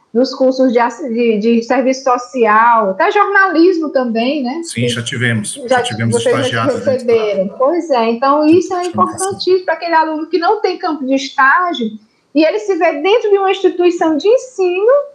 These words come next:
Speaker 1: é, é, tendo essa formação, essa qualificação, então, atuando, né, porque ele vai pra prática mesmo, ele, ele vai mesmo pra, como a gente chama, pro chão da escola. Então,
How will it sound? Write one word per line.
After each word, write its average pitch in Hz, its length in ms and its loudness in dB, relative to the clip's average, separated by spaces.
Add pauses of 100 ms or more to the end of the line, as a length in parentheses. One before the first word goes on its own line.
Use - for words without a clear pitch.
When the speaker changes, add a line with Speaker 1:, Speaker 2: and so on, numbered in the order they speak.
(560)
Speaker 1:
é, 240 600 2
é, 226 180 -6
tendo 427 300 2
essa 415 200 0
formação, 294 720 0
essa 240 180 -2
qualificação, 233 1000 -4
então, 240 480 0
atuando, 233 1040 2
né, 240 160 -2
porque 247 160 -4
ele 247 160 2
vai 226 160 0
pra 247 140 -6
prática 226 500 -2
mesmo, 226 540 0
ele, 214 300 -4 (280)
ele 214 140 2
vai 240 220 0
mesmo 262 360 0
pra, 254 240 0
como 240 120 -6
a 247 40 0
gente 254 200 0
chama, 220 400 0
pro 240 140 -12
chão 262 260 0
da 254 140 0
escola. 247 800 0
Então, 247 320 -6